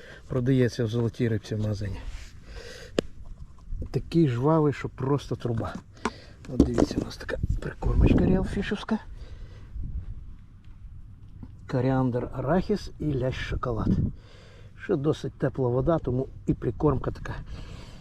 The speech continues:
відповідна, солодка. О!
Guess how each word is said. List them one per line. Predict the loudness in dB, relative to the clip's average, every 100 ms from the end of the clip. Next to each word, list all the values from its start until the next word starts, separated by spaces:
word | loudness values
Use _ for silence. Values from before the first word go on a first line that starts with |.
| -6
відповідна, | -4 0 2 4 4 4 4 2 2 2 0 -4 -6 -8 -8 -10 -12 -12 -8
солодка. | 0 4 4 2 0 -6 -6 -8 -10 -10 -10 -10 -10 -12 -12 -14 -12 -10 -10 -10 -10 -6 -2
О! | -2